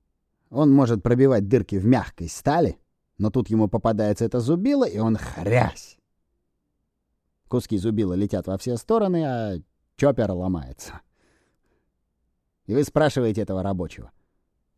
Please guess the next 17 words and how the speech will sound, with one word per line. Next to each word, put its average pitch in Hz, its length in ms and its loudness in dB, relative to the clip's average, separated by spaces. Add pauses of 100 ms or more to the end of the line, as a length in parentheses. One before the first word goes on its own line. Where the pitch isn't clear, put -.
(140)
«Что - 240 -12
произошло?» 120 640 -8 (1800)
«Ну, 120 260 0
ничего, 123 920 0 (260)
просто 131 480 -4 (1900)
на 110 180 0
самом 117 360 0
деле, 90 440 -4 (1000)
на 131 180 0
самом 220 360 4
деле 180 200 6
это 135 340 2 (720)
кто-то 185 300 4
другой 185 380 8
положил 147 420 4
это 101 160 -2
туда». 90 280 -6